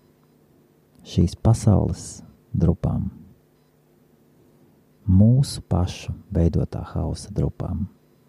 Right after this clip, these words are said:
Tavs varonis nes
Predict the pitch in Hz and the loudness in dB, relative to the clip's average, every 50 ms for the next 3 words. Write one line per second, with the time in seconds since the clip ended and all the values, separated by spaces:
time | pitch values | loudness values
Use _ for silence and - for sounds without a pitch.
0 | _ _ _ _ _ _ _ _ _ _ _ _ _ _ _ _ _ - _ _ | _ _ _ _ _ _ _ _ _ _ _ _ _ _ _ _ _ -20 _ _
1 | _ _ - - - _ _ _ _ _ _ _ _ _ _ _ _ _ _ _ | _ _ -18 -18 -18 _ _ _ _ _ _ _ _ _ _ _ _ _ _ _
2 | _ _ _ _ _ _ _ - - _ _ _ _ _ _ _ - _ - 107 | _ _ _ _ _ _ _ -20 -20 _ _ _ _ _ _ _ -12 _ 2 4
3 | 110 139 127 110 95 - - - - 127 - - 90 92 87 87 80 82 82 87 | 6 6 4 2 -2 -6 -10 -12 -12 -12 -8 -4 -4 -2 -2 -2 -4 -6 -6 -6
4 | 92 - - - - - - _ _ _ _ _ _ _ _ _ _ _ _ _ | -8 -10 -12 -16 -16 -18 -18 _ _ _ _ _ _ _ _ _ _ _ _ _
5 | _ _ _ - _ _ _ - - 95 92 90 90 90 - | _ _ _ -20 _ _ _ 0 2 2 4 4 2 0 -4